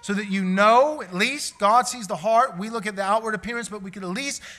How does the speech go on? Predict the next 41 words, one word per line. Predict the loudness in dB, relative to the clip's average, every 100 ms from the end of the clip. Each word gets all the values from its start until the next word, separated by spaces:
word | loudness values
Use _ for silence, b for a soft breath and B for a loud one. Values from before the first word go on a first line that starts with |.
| -12
do | -2
our | 2 2
due | 0 -6
diligence | -4 -6 -6 -6 -6
to | -8
see | -6 -4 -4 -2
whether | 0 0
or |
not | 2 0
this | -2 -8
person | -6 -6 -6 -10 -10
is, | -8 -8
in | -4
fact, | 0 2 0 -8 B B
a | -6
Christ | -2 2 2 2
follower. | 4 6 6 4 2 B
They | -2 -2
could | 0 0
also | 0 -2 -2
ask | 2 2 0
questions | 0 2 2 -2 -6 -8 0
of | 4 4 2
the | -4
leaders | -6 -6 -6 -8
of | -8
the | -8
church | 0 0 0 -2
to |
determine, | -8 -2 0 0 B B B
do | -4
we | 0 0
agree | 0 0 0 0
with | -2 -6
this | -4
church's | -2 -2 -2 -6 -8 -8
mission, | 0 2 2 2 0 -2 B B
its | -8 -8
vision, | 0 0 0 0 0 -2 B
its | -8 -6 -6
doctrine? | 2 4 4 4 2 2